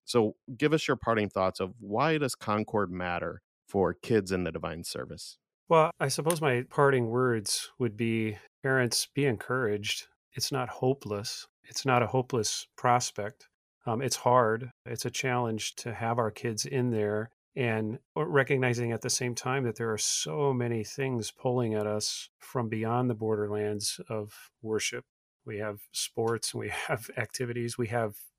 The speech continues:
Speaker 2: social settings where their friends are not going and, you know, they're staying home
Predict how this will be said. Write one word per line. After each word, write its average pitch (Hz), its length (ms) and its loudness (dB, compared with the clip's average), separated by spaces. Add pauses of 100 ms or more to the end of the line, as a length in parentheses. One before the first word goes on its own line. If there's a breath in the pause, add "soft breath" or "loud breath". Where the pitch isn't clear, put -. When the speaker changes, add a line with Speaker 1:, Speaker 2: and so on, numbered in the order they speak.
Speaker 2:
social - 500 0
settings 117 540 -4
where 120 400 -6
their 117 280 2
friends 120 540 -2
are 120 180 -2
not 123 360 -6
going 120 440 -4
and, 113 260 -10 (100)
you 113 60 -8
know, 107 100 -6
they're 107 100 -4
staying 110 380 -4
home 113 500 -4